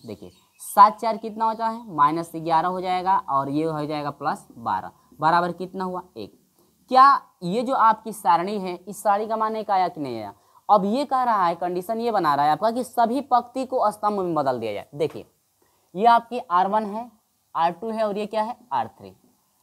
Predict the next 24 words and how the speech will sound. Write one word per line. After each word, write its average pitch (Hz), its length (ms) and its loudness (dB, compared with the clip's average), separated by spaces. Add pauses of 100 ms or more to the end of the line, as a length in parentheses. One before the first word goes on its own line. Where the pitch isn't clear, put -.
(340)
तो 226 60 -2
सभी 240 420 4
पंक्ति 254 440 0
जो 226 160 -2
है, 175 180 -2
यानी 190 200 -2
ये 220 180 -2
पंक्ति 247 420 -2
है 240 160 0
और 196 200 0
या 214 220 2
सभी 226 340 -4
स्तंभ, 240 360 -4 (380)
या 175 200 4
स्तंभ 202 300 -4
भी 240 60 -2
ले 247 120 -4
लीजिए 240 420 -6
या 170 200 2
पंक्ति 170 340 -6
को 220 120 -6
ही 226 100 -4
ले 220 120 -6
लीजिए। 226 340 -6